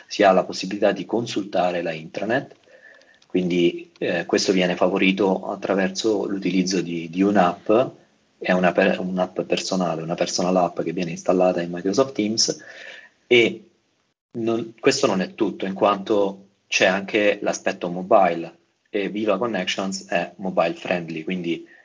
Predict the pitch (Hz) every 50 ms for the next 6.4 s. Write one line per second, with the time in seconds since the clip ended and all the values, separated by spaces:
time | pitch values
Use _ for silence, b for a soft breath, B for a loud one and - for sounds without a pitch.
0 | B B B - - 95 95 92 90 - - - 95 101 107 110 101 101 101 101
1 | 101 98 98 95 95 95 110 107 92 95 95 - 92 87 85 85 82 82 - -
2 | - - - 95 92 90 92 110 107 113 92 87 87 85 98 107 110 110 - -
3 | - 113 98 98 95 98 92 - 90 95 101 98 110 104 95 85 - - 95 95
4 | 98 117 117 - 98 95 95 95 95 - - - 101 98 95 101 98 95 - 95
5 | 92 92 - 107 101 95 87 80 80 - - 98 95 87 87 - 107 110 107 95
6 | 92 - - 101 101 104 -